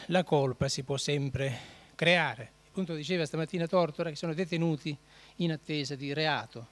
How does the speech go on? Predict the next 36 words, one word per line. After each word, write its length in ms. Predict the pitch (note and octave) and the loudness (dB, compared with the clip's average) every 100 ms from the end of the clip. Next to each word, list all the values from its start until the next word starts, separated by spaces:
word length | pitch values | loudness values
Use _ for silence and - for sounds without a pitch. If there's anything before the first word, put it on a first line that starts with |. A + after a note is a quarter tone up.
| - | -6
non 160 | F3 | -2
in 80 | D3+ | -2
attesa 360 | C#3 E3 D#3 C3+ | -4 -6 -6 -6
di 200 | C#3+ D3+ - - - - | -8 -8 -10 -20 -20 -2
giudizio, 560 | E3+ F#3+ F3+ - - | 2 4 4 2 -2
ma 80 | D#3 | 0
in 60 | D3+ | 0
attesa 320 | B2+ C#3 C3 | -2 -4 -2
di 120 | C3 | -2
reato. 400 | C3 A#2+ G#2 - - - - - - | 0 -2 -4 -10 -20 -20 -20 -20 -6
E 300 | - G3 E3+ | 2 2 2
lui, 280 | E3 G#3+ D#3+ | 4 4 4
eh, 280 | D#3+ D3 C#3 | 0 0 -2
quindi 220 | F#3 E3+ | -2 -4
dice, 220 | D3 C#3 | -2 -4
beh, 180 | C#3 E3 | -4 -4
se 120 | - | -4
si 60 | C#3 | -4
vuole 140 | D#3+ | -2
colpire 240 | C#3+ C3+ F3 | -2 0 0
qualcuno, 500 | A3+ - C#3+ C#3+ C#3 - - | 0 0 -2 -2 -4 -6 -4
il 180 | G#3+ F#3+ | 2 4
reato 480 | F3 D3 B2 C3+ | 4 2 -2 -6
poi 320 | C3 D3+ C3+ C3 - - - - - | -2 0 0 -4 -12 -20 -20 -20 -12
si, 320 | - - E3 - | -6 0 2 0
si 220 | - C3+ | -6 -6
creerà, 460 | C3 D#3 F#3+ F#3 C3 - - | 0 4 6 4 0 -8 -18
si 160 | - | -12
creerà 440 | D#3 G#3 F3 A3 C3 C#3 | -6 -4 -2 -2 -4 -12
nei 180 | C#3 C#3 | -14 -8
paesi 240 | F3+ F#3 | -4 -4
totalitari, 640 | - C#3+ F3 F#3+ F#3 G3+ | -6 -6 -6 -2 0 0
si 100 | D#3 | -2
crea 240 | - E3 E3 | -6 -4 -4
per 160 | C#3 | -4
analogia, 640 | C3+ D3+ E3+ F3 G#3 C3 | -6 -4 -2 2 2 2